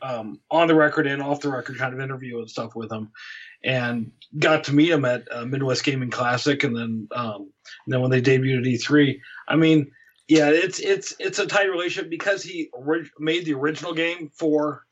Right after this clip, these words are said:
for them, and then they just kind of let the property expire or something.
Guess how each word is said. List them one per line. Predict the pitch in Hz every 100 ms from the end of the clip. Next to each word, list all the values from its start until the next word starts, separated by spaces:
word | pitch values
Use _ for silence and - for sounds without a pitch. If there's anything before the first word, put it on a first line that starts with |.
| _ _ _ _
for | 135 147
them, | 151 156 151
and | 135 135
then | 139
they | 139 131
just | 131 -
kind | 156
of | 135
let | 143
the | 156
property | - 156 143 147 135
expire | 127 - - 127 143 151
or | 131
something. | - 143 143 160 156